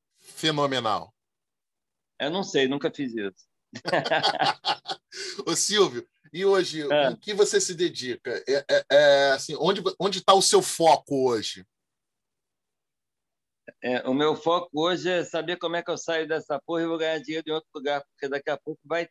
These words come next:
Speaker 2: tá indo pra outro lugar. Eu sempre falo que eu nunca sei pra onde, pra onde que tá indo, mas tem que tentar chegar lá antes, né?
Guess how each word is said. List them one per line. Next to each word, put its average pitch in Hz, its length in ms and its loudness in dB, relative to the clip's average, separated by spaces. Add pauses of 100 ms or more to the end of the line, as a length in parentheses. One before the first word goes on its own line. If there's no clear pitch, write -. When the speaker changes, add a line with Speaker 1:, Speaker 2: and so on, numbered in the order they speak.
Speaker 2:
tá 165 200 -2
indo 156 360 -6
pra 143 160 -2
outro 135 200 -6
lugar. 104 320 -6 (460)
Eu 131 120 0
sempre 180 300 -6
falo 170 220 0
que 165 100 -4
eu 160 60 0
nunca 180 260 -4
sei 160 240 -4
pra 147 200 0
onde, 135 640 -2 (720)
pra 127 140 0
onde 139 260 -2
que 135 120 -8
tá 131 180 0
indo, 147 220 0
mas 156 160 -2
tem 151 160 -6
que - 80 -18
tentar 147 320 -4
chegar 139 340 0
lá 139 160 2
antes, 127 600 -4
né? 123 160 -8